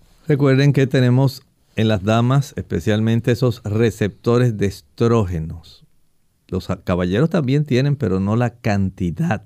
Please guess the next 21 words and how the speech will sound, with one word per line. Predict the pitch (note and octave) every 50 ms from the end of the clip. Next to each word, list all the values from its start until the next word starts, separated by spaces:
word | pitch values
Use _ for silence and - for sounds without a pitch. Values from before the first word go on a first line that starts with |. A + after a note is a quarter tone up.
| _ _ _
que | - -
tienen | - - - F#2+ F#2 G2 G2+
las | F#2+ F#2+ F2
damas. | - A#2+ C#3 D3 B2+ G2+ F2 - - _ _ _ _ _ _ _ _ _ _ _ _ -
Esos | - G#2 A#2 D3 D3 C#3
receptores | D3+ C3 A2+ D3 B2+ - - A#2+ A#2+ B2+ B2+
de | B2 C3+
estrógenos | B2 B2 - B2+ A2+ A2+ A2 A#2+ B2 B2 C3 C3+ B2+ - - _ _ _ _ _ _ _ _
van | - E2 F2 E2 G#2 A2+ B2+ C#3+ D3+ D#3+ D#3 - -
a | - A#2 B2+ C3+ C#3+ D3 D3 D3 D3 C3+
estar | A2+ A2 G2+ - - - A#2 A#2 B2+ C3 B2+ B2+ A#2
básicamente | G2 - - G#2+ G#2 - B2 A2+ - A#2 A2+ A2+ A#2 A2+ A#2 A#2+ A#2+ - B2 B2 A#2+ A#2 A2 G#2 F#2+ - - _ _ _ _ _ _ -
influyendo | - C3 B2+ A#2+ A#2 B2+ A#2+ A2+ A2+ B2+ C3+ D3 D3 C#3+
muchísimo | C3 A#2+ G#2+ - - - C3+ C3+ A#2 - - G2+ F2+ F2 F2 - - _ _ _ _ _ _ _ _ -
en | B2 C3+ C#3+ D3 D#3 E3 E3 D#3+ E3 -
este | - A2+ A2 - - B2 B2 A#2+
proceso | - - A2+ G#2+ G2+ - - A#2 A2 A2 G#2+ - B2+ A#2+ B2 - A2 - - _ _
que | - A#2+ A2+
se | - B2+ A2+
da | G#2+ A2 A2 A2+ A2+
es-, | - - F#2+ - G#2+ F#2+